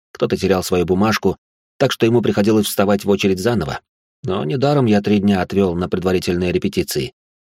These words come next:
где в роли горожан выступали монахи и служащие магистрата.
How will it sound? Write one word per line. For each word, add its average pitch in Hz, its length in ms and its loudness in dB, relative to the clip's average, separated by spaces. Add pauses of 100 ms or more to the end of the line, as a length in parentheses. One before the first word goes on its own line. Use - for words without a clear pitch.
(160)
где 95 220 0
в 95 60 -4
роли 95 200 2
горожан 95 440 0
выступали 90 440 -2
монахи 95 560 -2
и 98 80 -2
служащие 92 480 0
магистрата. 87 600 -4